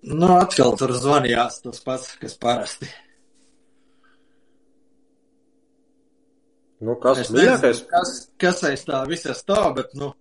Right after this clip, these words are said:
Speaker 1: katrā ziņā, ā, viņš ir informēts,
Speaker 2: Nu.
Speaker 1: ā, par to, ka mums notiek šāds tad laivs. Un viņš apzināti ar savu zvanīšanos cenšas mūs patraucēt.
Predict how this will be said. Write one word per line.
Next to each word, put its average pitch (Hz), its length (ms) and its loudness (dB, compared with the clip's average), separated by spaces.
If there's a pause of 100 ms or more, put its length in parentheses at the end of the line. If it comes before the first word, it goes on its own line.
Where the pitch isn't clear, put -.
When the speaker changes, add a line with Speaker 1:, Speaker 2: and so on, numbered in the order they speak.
(680)
Speaker 1:
katrā 143 360 -8
ziņā, 143 380 -8
ā, 123 800 -6 (160)
viņš 143 320 -8
ir 139 120 4
informēts, 156 760 -2 (840)
Speaker 2:
Nu. 110 180 -4
Speaker 1:
ā, 113 340 -12
par - 280 -20
to, 165 200 0
ka 120 200 -6
mums 120 320 -14
notiek 135 460 -6
šāds 117 380 -10
tad 120 240 -8 (600)
laivs. 208 680 -2 (1160)
Un 117 320 -10
viņš 135 220 -6
apzināti 139 680 -2
ar 117 80 -10
savu 120 520 -10
zvanīšanos 123 840 -8
cenšas 131 500 -8
mūs 120 200 -16
patraucēt. 135 760 -10